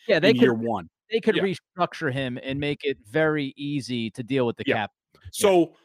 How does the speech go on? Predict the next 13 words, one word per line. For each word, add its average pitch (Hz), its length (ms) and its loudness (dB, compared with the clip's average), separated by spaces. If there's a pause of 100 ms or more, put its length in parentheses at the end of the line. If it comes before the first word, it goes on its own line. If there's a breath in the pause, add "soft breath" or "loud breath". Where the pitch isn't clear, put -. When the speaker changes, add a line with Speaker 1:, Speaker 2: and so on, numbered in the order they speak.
(160 soft breath)
Speaker 1:
Yeah. 190 80 4
Speaker 2:
a-, 190 140 -2
and 190 120 2
even 208 540 0 (400)
somebody, 190 640 -6 (1500)
someone 202 500 2
said 170 260 2
this 156 200 -2
to - 80 -6
me 151 160 0
the 139 160 -2
other 131 140 -4
day, 123 480 -4